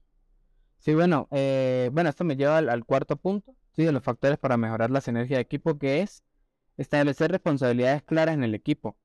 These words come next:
Sí, yo, yo lo, lo, lo referencio acá con marketing, eventos y capacitaciones. Eh, normalmente nos topamos con que siempre la persona que está allá arriba es la que hace los eventos, es la que busca el salón,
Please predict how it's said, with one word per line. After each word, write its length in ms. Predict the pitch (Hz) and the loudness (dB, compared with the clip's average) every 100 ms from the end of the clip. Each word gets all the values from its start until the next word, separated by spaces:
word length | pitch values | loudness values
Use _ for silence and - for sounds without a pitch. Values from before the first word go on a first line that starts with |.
| _ - | _ -6
Sí, 140 | 143 | -2
yo, 260 | 151 147 139 | 0 0 -2
yo 140 | 135 | 0
lo, 140 | 135 135 | 0 2
lo, 340 | 117 110 98 | 2 0 0
lo 140 | 101 107 | -4 -6
referencio 460 | 110 113 113 123 | -4 -4 -4 -2
acá 180 | 123 139 | -2 -2
con 320 | - 175 196 _ _ | -2 -2 -4 _ _
marketing, 540 | 151 170 175 175 185 170 | -2 -2 0 -4 -2 0
eventos 540 | 131 143 165 175 - | 0 0 -2 -6 -8
y 80 | 127 | -8
capacitaciones. 840 | 117 - - - 110 156 151 113 _ _ _ _ - | -6 -6 -8 -6 -4 -2 -2 -4 _ _ _ _ -6
Eh, 500 | 143 147 147 147 139 _ _ _ | -2 0 0 -2 -4 _ _ _
normalmente 600 | 156 151 160 175 196 208 | -2 0 0 0 0 0
nos 140 | 196 147 | -2 -2
topamos 400 | 131 151 190 180 | -2 0 0 -4
con 220 | 160 131 | -4 -4
que 360 | 143 127 123 - | -2 -2 -2 -6
siempre 320 | - 170 185 | -6 -2 0
la 120 | 170 | 0
persona 360 | 135 - 156 139 | 0 -2 0 -2
que 100 | 120 | -2
está 180 | 120 147 | -4 -2
allá 160 | 170 | 0
arriba 400 | 185 202 151 135 _ _ _ _ - | 0 2 2 0 _ _ _ _ -4
es 100 | 147 | 0
la 160 | 151 | 0
que 100 | 147 | 0
hace 180 | 127 147 | 0 0
los 120 | 139 | -2
eventos, 560 | 156 170 151 147 147 _ _ _ | -2 -2 -2 -6 -12 _ _ _
es 120 | - 139 | -4 -2
la 100 | 135 | 0
que 100 | 127 | 0
busca 240 | 123 - | -2 -2
el 80 | 143 | -2
salón, 500 | - 156 160 143 143 | 0 0 0 -2 -4